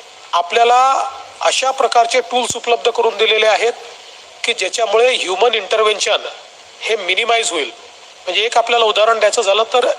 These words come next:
एक आठवड्यापूर्वी एक प्रेझेंटेशन आमच्यासमोर झालं की ज्या प्रेझेंटेशनमध्ये आता त्यांनी, आता आपण समजा मुंबई महानगरपालिकेमध्ये एखादा नकाशा आपल्याला मंजूर करायचा आहे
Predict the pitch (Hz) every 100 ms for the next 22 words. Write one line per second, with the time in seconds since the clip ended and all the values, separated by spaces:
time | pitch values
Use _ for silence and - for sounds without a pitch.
0 | - 196 208 185 214 214 220 208 214 156
1 | - - - - - - 226 - - 247
2 | 240 240 254 196 220 202 202 196 175 151
3 | 131 - - 202 220 - 185 220 208 196
4 | 214 190 185 139 151 - - - - -
5 | - - - - 175 - 254 240 220 233
6 | 254 - - 175 233 226 233 233 226 -
7 | 202 - 226 220 196 202 240 202 208 220
8 | 220 202 202 226 202 202 226 208 - 202
9 | 214 180 165 185 214 - 202 185 170 196
10 | 180 170 151 135